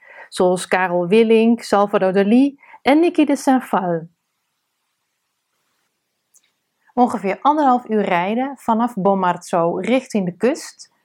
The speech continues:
ligt de esoterische tuin Il Giardino dei Tarocchi van Niki de Saint-Phalle.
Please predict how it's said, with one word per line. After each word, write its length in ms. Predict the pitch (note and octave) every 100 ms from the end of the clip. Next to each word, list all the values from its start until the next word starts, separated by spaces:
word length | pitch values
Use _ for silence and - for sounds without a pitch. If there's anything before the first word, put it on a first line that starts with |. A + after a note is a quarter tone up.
| _ _ -
ligt 220 | B3+ -
de 80 | A#3
esoterische 800 | A3+ A3+ F#3 C4 C#4+ C#4+ - F3+
tuin 480 | G3 F#3+ G3+ G3+ _ _ -
Il 280 | A#3+ A3+ -
Giardino 840 | G3+ G3 B3 C4 A#3 A3 A3+ A3 _ _ _
dei 340 | G3 F#3+ G3+ G3+
Tarocchi 720 | F#3 A3 B3 - F3+ C4 - _ _
van 320 | G#3 G3 G3
Niki 300 | G3+ A#3+ A#3+
de 100 | F#3+
Saint-Phalle. 680 | - F#3+ F3+ - D#3+ D#3